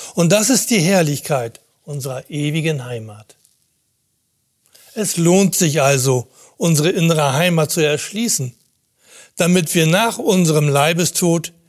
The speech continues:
wieder dort im ewigen Licht sein können. Das ist unser aller Ziel. Das ist unser aller Weg. Christus steht uns bei.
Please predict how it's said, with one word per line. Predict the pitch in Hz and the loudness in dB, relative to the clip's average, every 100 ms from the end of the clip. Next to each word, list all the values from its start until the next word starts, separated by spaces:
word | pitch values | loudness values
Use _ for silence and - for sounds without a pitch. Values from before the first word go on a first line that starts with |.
| _ _ - | _ _ -4
wieder | 160 143 131 | 0 0 -2
dort | 123 165 196 202 - _ _ _ _ _ | 0 2 2 -2 -10 _ _ _ _ _
im | 226 277 | -6 -6
ewigen | - 202 254 277 262 254 | -4 0 2 2 2 2
Licht | 190 135 - - _ | 2 0 -4 -16 _
sein | - 165 135 120 | -8 -6 -4 -8
können. | - 127 120 110 _ _ _ _ _ _ _ _ _ _ _ _ _ - | -10 -12 -12 -14 _ _ _ _ _ _ _ _ _ _ _ _ _ -4
Das | - 233 - | -2 -2 -2
ist | 220 - | -2 0
unser | 190 160 135 | 0 2 2
aller | 131 165 170 | 2 0 -2
Ziel. | - 156 131 117 - _ _ _ _ _ _ _ _ _ _ _ | -2 -2 -2 -4 -10 _ _ _ _ _ _ _ _ _ _ _
Das | - 143 - | -8 -6 -6
ist | 156 - - - - | -6 -6 -10 -20 -8
unser | 160 139 143 | -4 0 2
aller | 127 127 117 | 2 0 0
Weg. | 147 170 117 - _ _ _ _ _ _ _ _ _ - | 0 0 -2 -10 _ _ _ _ _ _ _ _ _ -12
Christus | - 240 - - 240 233 - - _ _ | 0 0 2 0 0 0 -4 -6 _ _
steht | - - 160 170 190 | -18 -6 -2 -2 0
uns | 170 190 | -2 -2
bei. | - 143 113 | -6 -8 -8